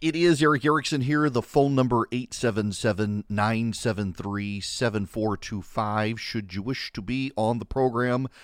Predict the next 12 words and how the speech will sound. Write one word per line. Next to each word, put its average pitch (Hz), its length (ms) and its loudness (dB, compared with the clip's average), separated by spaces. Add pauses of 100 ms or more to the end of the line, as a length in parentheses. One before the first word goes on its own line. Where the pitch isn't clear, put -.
(480)
I 117 120 4
wanna 156 260 4
go 160 180 4
back 120 500 6
to 107 760 0
the 101 160 -6
shooting. 82 640 -4
Not 92 320 -2
that 92 140 -2
I 92 160 0
want 85 400 -6
to 78 500 -6